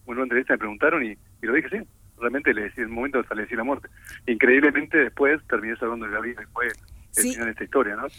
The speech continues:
Speaker 2: Ahora vamos a llegar a eso. También hubo un episodio muy traumático. Yo, este, leí la historia de Fernando, eh, que este chico que te hacía bullying te había dicho que tu mamá,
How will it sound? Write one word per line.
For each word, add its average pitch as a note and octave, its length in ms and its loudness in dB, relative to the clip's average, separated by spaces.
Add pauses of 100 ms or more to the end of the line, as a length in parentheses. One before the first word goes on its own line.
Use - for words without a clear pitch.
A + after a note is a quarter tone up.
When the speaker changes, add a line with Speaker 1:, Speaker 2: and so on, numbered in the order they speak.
(140)
Speaker 2:
Ahora A#3+ 220 2
vamos B3+ 220 2
a A#3 60 2
llegar G#3+ 280 2
a G#3 80 0
eso. G3 340 0
También A#3 320 0
hubo D4+ 160 -2
un G#3+ 120 0
episodio G#3 400 -2
muy G#3+ 140 -2
traumático. G3 580 -4
Yo, G#3 240 -4
este, F3 580 -6
leí F#3+ 300 -2
la F3+ 100 -2
historia E3+ 640 -4
de F3 140 -6
Fernando, F3+ 580 -6 (440)
eh, F3+ 680 -2 (100)
que G#3+ 80 -2
este G#3+ 180 -2
chico F#3+ 520 -2
que G3+ 80 -10
te E3+ 80 -6
hacía F#3 280 -2
bullying F3+ 340 -4
te G3+ 100 -6
había A3+ 180 0
dicho A3+ 300 -2
que A3+ 100 -4
tu A3 120 -2
mamá, A3+ 400 2